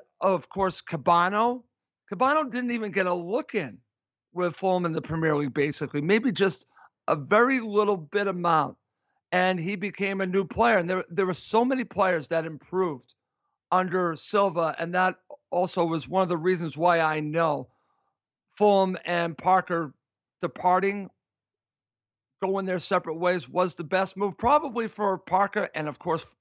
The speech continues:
for Fulham, because then they went after, uh, and, uh, I'm just telling you, he's the number one reason I am very optimistic about Fulham's chances in the Premier League.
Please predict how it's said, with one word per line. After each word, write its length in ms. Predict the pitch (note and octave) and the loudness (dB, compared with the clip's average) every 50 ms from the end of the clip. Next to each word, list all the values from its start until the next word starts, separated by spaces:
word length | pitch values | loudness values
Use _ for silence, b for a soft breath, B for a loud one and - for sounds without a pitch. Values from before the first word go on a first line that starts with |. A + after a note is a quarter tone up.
| _ _ _ - | _ _ _ -6
for 360 | D#3+ E3 E3+ D#3+ D#3+ D3 - b b b b b b b b b - | -2 0 2 2 2 0 -2 b b b b b b b b b 4
Fulham, 360 | A#3+ B3+ B3 A3 G3+ F#3+ E3+ | 6 8 8 8 6 2 0
because 420 | F3+ F3 F3 - F#3+ F3+ D#3+ - | -2 -4 -2 -2 -2 -4 -2 -2
then 260 | F#3 F#3 F#3 F#3 F#3 - _ _ _ _ _ _ - | -2 -2 -2 -4 -6 -10 _ _ _ _ _ _ -6
they 160 | F#3 F#3+ F#3+ | -2 -2 -2
went 240 | F3+ F3+ F3 F3 F3 | 0 -2 -2 -2 0
after, 200 | F3 F3 F3 - _ _ _ _ _ _ _ _ - | 0 -2 -2 -4 _ _ _ _ _ _ _ _ -2
uh, 180 | E3 E3 E3 C#3+ - b b b b b b b b _ _ _ _ - | 0 2 2 0 -2 b b b b b b b b _ _ _ _ 0
and, 340 | F3 F3 F3 F3 F3 E3+ E3+ | 2 4 4 2 2 2 2
uh, 320 | F3 E3+ E3+ E3+ D#3+ - - | 2 4 4 4 2 0 0
I'm 160 | E3 F3 F3 | -4 -4 -4
just 240 | D#3+ G3 F#3 - - | -4 -6 -6 -4 0
telling 340 | G3 G3+ G3+ G3+ G3 F3+ E3+ | 0 2 2 2 0 -2 -2
you, 320 | E3 E3 D#3+ D#3 D3 B2 - _ _ _ _ _ _ _ _ _ _ _ _ _ _ _ _ _ - D#3+ - _ _ _ _ _ | 0 0 0 -2 -4 -8 -12 _ _ _ _ _ _ _ _ _ _ _ _ _ _ _ _ _ -20 -20 -20 _ _ _ _ _
he's 300 | C3+ D#3+ A3+ B3+ A#3+ - - _ - - _ _ _ _ _ _ - | -6 -2 0 0 -2 -2 -8 _ -20 -20 _ _ _ _ _ _ 0
the 160 | F3+ E3+ E3 | 2 2 2
number 380 | E3 E3+ E3+ G3 A3+ A#3 B3 A#3+ | 0 0 0 2 2 2 0 0
one 260 | A#3 A#3 G#3+ G3+ F#3 | -2 -2 -2 -2 -2
reason 320 | F#3+ F#3+ F3+ - E3+ D#3+ - - | -4 -4 -4 -4 -6 -8 -4 -2
I 120 | E3+ F3 | -2 -2
am 220 | E3+ E3+ E3 D#3 C3 | -2 -2 -4 -6 -2
very 320 | - F3 F3 F3+ F3+ E3+ | 0 2 2 2 0 0
optimistic 600 | - E3 D#3+ - - D3+ D#3+ D#3 - - D#3 - | 0 0 0 0 -4 -8 -8 -8 -8 -8 -10 -10
about 340 | D3+ B2+ C3 C#3+ - B2+ - | -8 -4 -2 -2 -2 -2 -2
Fulham's 240 | - D#3+ D#3+ D3+ - | -2 -2 -2 -4 -4
chances 420 | - - D#3+ D#3 D3 - C#3+ C3 | -6 -4 -2 -2 -2 -4 -4 -4
in 120 | C#3+ D3 C#3+ | -2 -2 -4
the 60 | B2+ | -4
Premier 260 | - C#3 C3+ C3+ B2 | -4 -6 -6 -6 -6
League. 140 | - - | -8 -12